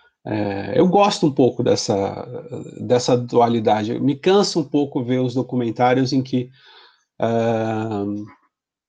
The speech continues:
em que o artista se mostra inacessível, inatingível, assim. É, e quando a gente, e quando a gente vê que não tem, ah, manipulação, ah,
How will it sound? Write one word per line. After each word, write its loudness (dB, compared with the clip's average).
em -6
que 0
o 8
artista 2
se -2
mostra 2
inacessível, -2
inatingível, -6
assim. -14
É, -6
e 0
quando 4
a 6
gente, 2
e 4
quando 0
a 4
gente 2
vê 0
que 2
não 6
tem, 2
ah, -4
manipulação, 2
ah, -12